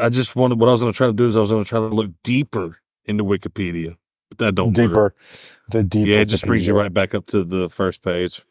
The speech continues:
Speaker 2: <laughs> Um, so probably, you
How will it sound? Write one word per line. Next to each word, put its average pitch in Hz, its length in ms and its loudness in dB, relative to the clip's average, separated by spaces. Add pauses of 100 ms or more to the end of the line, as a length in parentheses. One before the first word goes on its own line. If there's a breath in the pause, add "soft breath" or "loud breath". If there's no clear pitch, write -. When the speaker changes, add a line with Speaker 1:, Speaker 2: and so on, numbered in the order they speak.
(200)
Speaker 2:
<laughs> 143 120 0 (1160 soft breath)
Um, 123 600 -2 (1040)
so 123 640 -2 (180)
probably, 135 720 -2
you 135 80 0